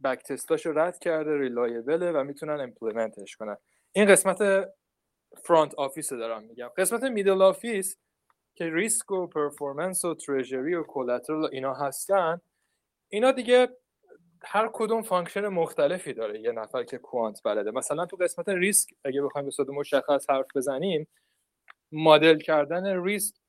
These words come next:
اه، اینجوریه که خب شما باید بلد باشید که، اه، حالا من ریسک رو چجوری مدل کنم که واسه، اه، یه ن-، پورتفولیو منیجر معنادار باشه. یعنی مثلاً،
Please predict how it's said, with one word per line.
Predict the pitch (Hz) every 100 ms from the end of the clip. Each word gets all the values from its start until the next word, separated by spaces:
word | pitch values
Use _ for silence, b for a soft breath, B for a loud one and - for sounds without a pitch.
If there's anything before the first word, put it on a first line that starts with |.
| _ _ _
اه، | 143 139 135 131 127 127
اینجوریه | 151 147 147 143 160 185
که | 175
خب | - 165 - _ _ _ _ _ _ _ -
شما | - 147
باید | 165 165
بلد | 139 147 160
باشید | 160 156 160
که، | - 160 165 160 _ _ _ _
اه، | 120
حالا | 123 143 151 -
من | 143 156 170 143
ریسک | 165 175
رو | 190
چجوری | 170 135 143
مدل | 190 147 160
کنم | 185 190 190
که | 185 190 180 139
واسه، | 127 131 170 170 156 135 - _ _ _
اه، | 135 123 117 117
یه | 135
ن-، | 156 143 -
پورتفولیو | 151 143 135 131
منیجر | 127 127 127 165 180 180 _ _ _
معنادار | 135 135 139 135 127 139 170 135
باشه. | 107 107 95
یعنی | 98
مثلاً، | 123 123 127 127 135